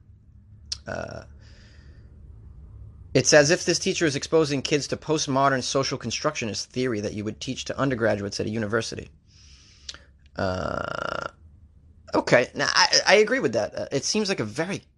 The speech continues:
complex issue to teach. What is it? This child is six years old?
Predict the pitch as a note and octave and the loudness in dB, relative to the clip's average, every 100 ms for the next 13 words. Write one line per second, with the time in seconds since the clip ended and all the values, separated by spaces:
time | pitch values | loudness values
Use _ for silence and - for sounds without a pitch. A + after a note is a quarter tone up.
0 | - - - F#3 - E3 - F#3 D#3 A2 | -16 -14 -8 -8 -4 -4 -2 -4 -4 -6
1 | - C#3+ - - C3+ G#2+ - B2+ C3 - | -4 -4 -4 -2 0 0 -6 -4 -4 0
2 | C3+ G#2 - - F3+ G#3+ G#3+ C4+ | 0 2 2 2 0 -2 0 2